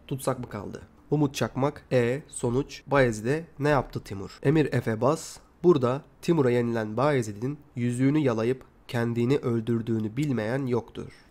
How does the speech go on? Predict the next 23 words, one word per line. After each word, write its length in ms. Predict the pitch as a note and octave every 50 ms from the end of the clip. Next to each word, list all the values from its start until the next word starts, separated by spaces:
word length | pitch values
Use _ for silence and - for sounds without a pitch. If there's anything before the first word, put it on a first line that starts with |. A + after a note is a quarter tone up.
| _ -
Mehmetcan 500 | C3 C3 C3+ C3 B2+ A#2+ C3 B2+ A#2+ G#2+
Akif. 380 | G#2 B2 C3 B2+ B2+ - C3+ C3+ - - - - - - - - _ -
"Yıldırım 440 | C3 C3+ C#3 C3+ C3+ B2 A#2 A2+ A#2+
Bayezid 420 | C3+ C#3+ C3 A#2+ A2+ A2+ B2+ C3 - - - - _ _
sonra 540 | - - - C3+ B2 A2+ A#2 C3 C#3+ D3 - - -
intihar 400 | C3 A#2 A2 - A2 A2 A2 G#2+
etti." 360 | F#2 F#2 - - - D#2 C#2+ - - - -
Yasin 420 | - B2 A#2 A#2 G#2+ - B2+ B2 A2
Demir. 380 | G#2+ G#2 B2 D3+ D#3 - - - - - -
"Yıldırım 520 | - C3 D3+ D#3 C#3 B2+ A2+ A2 G#2 G#2+ G#2+
Bayezid 500 | B2+ D3 C#3 B2+ A2+ A2+ B2+ D3 D3 - - -
intihar 480 | C3+ A#2 A2+ - - A2+ C3 D3 E3 - -
etti 320 | B2+ A2 - - - B2
mi?" 120 | A2+ G#2 F#2+ - - - - -
Cihan 300 | A#2 A#2+ B2+ D3 D#3 D3+
Yılmaz. 400 | C#3 C3 A#2+ A#2 C3 D3 - - - _ - - - - - - -
"Timur'un 440 | - G3 F#3 D#3+ C3 A#2+ C3 D3+ - - - - -
Yıldırım 480 | C3+ C#3+ D3+ D3+ C3+ B2+ A#2+ A#2 A#2 A#2
Bayezid'i 640 | C#3 D#3 E3 C3 A#2 G#2+ G#2+ G2+ A2+ B2+ C#3+ D3+ - -
kafese 400 | - A#2+ - C3 B2 - E3 -
koydurduğu, 720 | - B2 A2+ G#2+ A2 G#2+ G2+ - A2 G#2+ B2+ C#3+ D#3+ - - - - - -
Bayezid'in 600 | D3+ E3 E3+ C#3+ C3 A#2 A2+ A2 A#2+ B2 A#2 G#2
de 140 | G2+ G2+